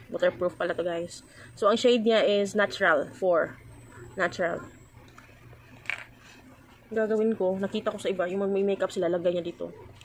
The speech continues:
Cheng, cheng. Konti lang muna kasi baka para, para tayong ano,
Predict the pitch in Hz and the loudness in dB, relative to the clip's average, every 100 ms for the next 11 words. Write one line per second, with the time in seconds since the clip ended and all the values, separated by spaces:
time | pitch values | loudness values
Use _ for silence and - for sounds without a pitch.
0 | - - 220 214 208 208 202 208 208 208 | -20 -10 -4 -2 0 0 0 -2 -4 -6
1 | 185 185 185 190 185 190 190 196 190 185 | -2 -2 -2 -2 0 2 2 0 -2 -6
2 | 175 - - - - - - - 185 185 | -8 -10 -20 -20 -20 -20 -18 -8 -4 0
3 | 185 185 214 - - 190 185 180 185 185 | 0 0 -2 -10 -6 -4 -2 -2 -2 -2